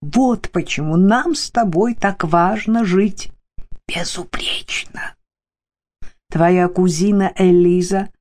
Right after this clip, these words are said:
доставит нам немало беспокойства, не сомневаюсь. Она никогда не станет одной из нас, но если мы приложим все усилия, то сможем, по крайней мере, вытащить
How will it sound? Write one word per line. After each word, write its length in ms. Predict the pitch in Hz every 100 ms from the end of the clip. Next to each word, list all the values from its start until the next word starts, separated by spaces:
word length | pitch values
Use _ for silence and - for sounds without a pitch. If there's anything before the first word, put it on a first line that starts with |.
| _ -
доставит 800 | 175 185 180 - 202 190 202 -
нам 240 | 233 226
немало 540 | 220 226 233 247 185 165
беспокойства, 1040 | 165 - - - - 170 185 - 170 - -
не 300 | 190 190 226
сомневаюсь. 1000 | 226 220 185 160 160 135 117 107 120 - - - _ _ _ _ -
Она 320 | 160 180 196
никогда 1000 | 220 277 311 294 - 254 220 - 175 147
не 160 | 139
станет 520 | 147 - 202 233 180 170
одной 400 | 156 165 156 156
из 180 | 143
нас, 300 | 226 262 -
но 300 | 208 208 190 - - _ _ _ _ _ _ _ _
если 560 | 135 160 190 185 180 190
мы 380 | 180 143 117 - _ _ _ -
приложим 580 | 160 160 170 185 196
все 440 | 190 - - 320 370
усилия, 720 | 359 339 - 131 110 123 160
то 140 | 185
сможем, 600 | 180 214 208 247 320 294 262
по 120 | 254
крайней 320 | 226 220 220
мере, 220 | 226 214
вытащить 880 | 170 160 226 - 151 - - 147 -